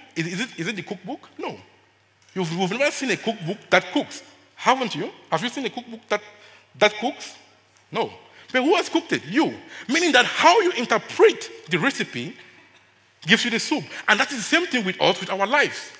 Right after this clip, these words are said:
How we interpret life, how we interact with the environment, what we think, we influence our biology.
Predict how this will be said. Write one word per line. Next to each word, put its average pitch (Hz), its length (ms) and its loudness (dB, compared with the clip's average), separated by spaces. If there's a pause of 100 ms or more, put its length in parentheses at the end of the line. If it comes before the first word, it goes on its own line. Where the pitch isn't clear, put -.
(320)
How - 240 2 (120)
we 269 100 0
interpret - 680 -4
life, 131 480 0 (220)
how 320 280 2
we 254 80 -2
interact 233 340 -2
with 226 100 -4
the 226 60 -2
environment, 208 520 0 (220)
what 302 160 -2
we 277 80 -2
think, 277 380 0 (340)
we 240 100 -12 (140)
influence 277 540 -6
our 107 160 -16
biology. 98 400 -14